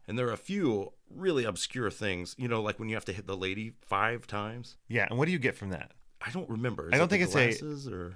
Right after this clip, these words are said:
Speaker 1: no, it's not the
Speaker 2: It's not
Speaker 1: glasses.
Speaker 2: something that you have to have, though, is it?
Speaker 1: Um,
Speaker 2: I
Speaker 1: I
Speaker 2: think it's a
Speaker 1: don't
Speaker 2: quality of life thing.
Speaker 1: Well, it's,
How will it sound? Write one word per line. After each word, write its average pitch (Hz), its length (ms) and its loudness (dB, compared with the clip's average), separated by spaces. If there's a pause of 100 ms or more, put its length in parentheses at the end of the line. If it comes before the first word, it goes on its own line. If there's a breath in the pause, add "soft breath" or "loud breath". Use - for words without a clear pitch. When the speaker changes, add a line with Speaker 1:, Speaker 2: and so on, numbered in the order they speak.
Speaker 1:
no, 120 220 0
it's 113 120 -6
not 92 120 -6
the 82 100 -14
Speaker 2:
It's - 140 0
not - 40 -10
Speaker 1:
glasses. 185 180 6
Speaker 2:
something 165 260 4
that 113 80 0
you 107 80 -2
have 98 300 0
to 98 100 0
have, 87 400 -2 (100)
though, 87 160 -4
is 95 180 -2
it? 110 220 -2 (160)
Speaker 1:
Um, 98 340 -6
Speaker 2:
I 139 120 -2
Speaker 1:
I - 20 2
Speaker 2:
think 175 140 6
it's 156 100 8
a - 20 4
Speaker 1:
don't 135 100 -4
Speaker 2:
quality 123 280 6
of 85 100 -2
life 82 220 -2
thing. - 200 -10
Speaker 1:
Well, 175 180 2
it's, - 280 -4